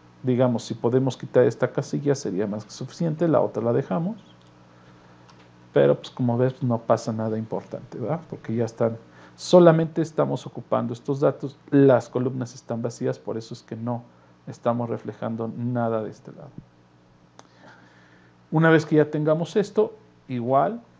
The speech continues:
nos vamos al, a la, a la parte de gráfico dinámico, escogemos circular, aceptar, lo posicionamos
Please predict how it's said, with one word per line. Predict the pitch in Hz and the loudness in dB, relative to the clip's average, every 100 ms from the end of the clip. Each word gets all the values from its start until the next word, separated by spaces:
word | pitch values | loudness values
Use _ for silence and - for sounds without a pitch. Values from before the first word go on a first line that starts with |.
| _ _ _ _ _ - | _ _ _ _ _ -6
nos | 120 110 | -4 0
vamos | 123 127 123 123 | 0 0 -4 -4
al, | 117 117 - - _ _ _ _ _ _ _ | -2 -4 -10 -18 _ _ _ _ _ _ _
a | 117 | -12
la, | 110 104 - - | -8 -8 -10 -12
a | 117 | -6
la | 110 110 110 | -4 -4 0
parte | 123 123 123 | 2 2 0
de | 117 110 | -6 -2
gráfico | 120 120 139 - 131 | 0 0 -4 -6 -4
dinámico, | 135 160 139 143 160 202 - _ _ _ _ _ _ | -2 -2 -2 -4 -6 -8 -12 _ _ _ _ _ _
escogemos | 117 - - - 120 120 | -16 -14 -12 -4 -4 -4
circular, | - 127 - 151 160 190 - _ _ _ _ _ _ _ _ - | -6 -8 -4 -2 -2 -4 -14 _ _ _ _ _ _ _ _ -8
aceptar, | 117 110 120 - 151 185 - - _ _ _ _ _ _ _ _ _ _ _ _ _ _ _ | -8 -8 -14 -2 0 0 -4 -20 _ _ _ _ _ _ _ _ _ _ _ _ _ _ _
lo | - 123 117 | 0 0 0
posicionamos | 113 113 - 120 131 131 180 214 - | -4 -8 -6 -2 0 0 -4 -10 -20